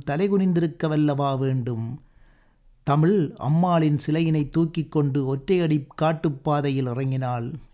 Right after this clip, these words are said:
எல்லாவற்றிற்கும் துணிந்தாள். கடவுள் எல்லாவற்றினையும் பார்த்து கொள்ளுவான் என்று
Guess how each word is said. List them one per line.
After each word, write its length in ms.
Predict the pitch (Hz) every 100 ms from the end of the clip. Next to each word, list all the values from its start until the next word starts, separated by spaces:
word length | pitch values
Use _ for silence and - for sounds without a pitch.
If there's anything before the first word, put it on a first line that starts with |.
| _
எல்லாவற்றிற்கும் 920 | 120 151 185 175 170 165 151 160 151
துணிந்தாள். 580 | 143 139 135 131 123 120 - - - - -
கடவுள் 380 | 135 147 170 165
எல்லாவற்றினையும் 880 | 156 170 180 160 156 151 147 139 131
பார்த்து 320 | 135 151 147 156
கொள்ளுவான் 560 | - 147 147 139 135
என்று 220 | 131 131